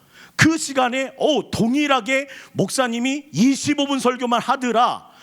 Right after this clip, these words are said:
어떤 목사님은 이십오 분, 때로는 삼십오 분, 때로는 한 시간 설교로 시간이 관계없이 자유롭게 하더라 하면서 그 모든 청빙 과정에 그 모든 것을,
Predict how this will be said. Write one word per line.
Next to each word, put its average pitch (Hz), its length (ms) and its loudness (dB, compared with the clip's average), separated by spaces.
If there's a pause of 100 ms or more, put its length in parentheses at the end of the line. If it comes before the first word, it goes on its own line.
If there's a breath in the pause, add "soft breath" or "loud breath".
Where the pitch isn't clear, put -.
(180 loud breath)
어떤 294 340 2
목사님은 262 600 0
이십오 247 500 0
분, 269 200 -2
때로는 262 320 0
삼십오 277 520 0
분, 254 160 -4
때로는 277 300 0
한 320 200 -2
시간 320 280 0
설교로 254 500 -2 (240 loud breath)
시간이 349 520 2
관계없이 285 540 -2
자유롭게 277 500 0
하더라 254 280 0
하면서 311 520 -2 (300 loud breath)
그 - 120 4
모든 311 380 0
청빙 330 460 -2
과정에 254 360 2
그 - 100 -4
모든 233 300 -2
것을, 202 360 -2